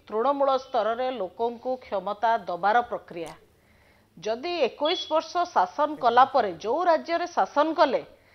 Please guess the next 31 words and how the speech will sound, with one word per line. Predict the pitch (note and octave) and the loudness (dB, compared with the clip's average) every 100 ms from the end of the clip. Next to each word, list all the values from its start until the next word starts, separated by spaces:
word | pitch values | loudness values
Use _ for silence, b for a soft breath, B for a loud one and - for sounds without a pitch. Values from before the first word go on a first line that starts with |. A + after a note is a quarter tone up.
| b b - | b b 0
ସେଇ | C4+ G4 | 2 2
ରାଜ୍ୟର | G4 E4+ B3+ F4+ F4+ | 4 2 2 -2 0
ଲୋକଙ୍କୁ | E4 A#3+ D4 D#4 F4 | 0 2 0 0 -2
ଭରସା | D4+ C#4+ D4+ D#4 F#4 | 0 4 4 6 4
ନାହିଁ, | F4+ F#4+ G4 - _ b b b | 4 2 -2 -14 _ b b b
ତାଙ୍କ | B3 C4+ G4 | 6 6 2
ନିଜ | G#3+ G#3 F#3+ F4+ | 2 -2 2 2
ଶାସନ | - D4+ - D#4 | 4 2 8 8
ଉପରେ | G4 G#4 G#4 | 10 6 6
ଭରସା | F4+ A4 G#4+ A4 | 6 4 4 2
ନାହିଁ | G#4 G#4+ G4+ | 2 -2 -4
ଯେ | C#4+ | -2
କୋଡ଼ିଏ | C#4+ C4+ F4+ E4+ | 6 6 6 0
ଏକୋଇଶ | D#4+ E4+ | -2 -4
ବର୍ଷ | D#4 D#4+ F4+ | -2 -2 -2
କାଳ | F4 D#4+ E4+ | 2 4 6
ବିଜୁ | C4+ A3+ D4 | 4 -2 -4
ଜନତା | E4 D#4+ | 0 2
ଦଳ | E4 F4 F4+ | 4 4 4
କଣ | B3 D4+ G4+ | 10 10 10
କରୁଥିଲା, | G#4 G#4 - C4+ A#3+ - b b b | 8 8 6 6 6 4 b b b
ଯେ | C4 | 6
ଏବେ | E4 A#3+ D#4+ | 8 8 6
ଭାବୁଛନ୍ତି | B3 G#3+ F4+ G#4 G4+ F4 B3+ C#4+ G#4 b b b | 4 4 4 0 0 -2 -4 -6 -8 b b b
ଲୋକେ | G#3+ A#3 B3 - F#4+ | 2 4 4 4 4
ଆଉ | D#4+ C#4+ F4 F4+ A#3+ | 8 8 6 2 -4
ଭଲ | F#3+ A#3 C#4 E4 | 0 2 4 6
ଭାବରେ | E4+ E4+ F#4+ G4 | 8 6 6 2
ତାଙ୍କୁ | F4+ E4+ F4 | 0 0 0
ଭୋଟ | A#3+ D4 D#4+ A#3+ | 8 8 8 8
ଦେବେନି। | D4+ F#4+ D4+ | 8 8 4